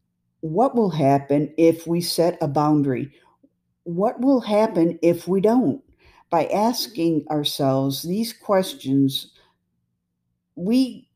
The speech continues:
can give ourselves a reality check and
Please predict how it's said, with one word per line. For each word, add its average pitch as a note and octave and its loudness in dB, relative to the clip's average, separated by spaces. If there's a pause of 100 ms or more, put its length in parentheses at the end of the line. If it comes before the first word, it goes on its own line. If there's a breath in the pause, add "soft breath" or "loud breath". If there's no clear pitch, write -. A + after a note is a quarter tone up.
(120)
can G3+ 0
give F#3+ 4
ourselves D#3+ -2
a D#3+ -2
reality D#3 0
check - -6 (340 soft breath)
and F3+ 4